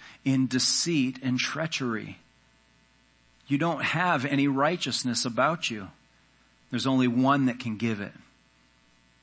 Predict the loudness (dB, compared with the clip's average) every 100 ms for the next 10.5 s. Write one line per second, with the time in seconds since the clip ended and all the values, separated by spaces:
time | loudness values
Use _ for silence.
0 | _ _ _ _ _ _ _ -6 -4 0
1 | 0 2 0 2 4 4 4 2 2 4
2 | 6 6 4 4 2 0 -6 -20 -20 -8
3 | 0 4 4 2 2 2 4 2 2 0
4 | 0 -2 -2 2 2 2 2 2 0 0
5 | 2 2 2 0 0 0 0 0 -2 2
6 | 4 4 2 0 0 0 2 0 0 -2
7 | -2 -4 -4 -4 -8 -18 -20 -10 0 2
8 | 4 2 2 2 2 2 2 0 0 0
9 | -2 0 0 0 -2 -4 -6 -8 -12 _
10 | 0 0 0 -4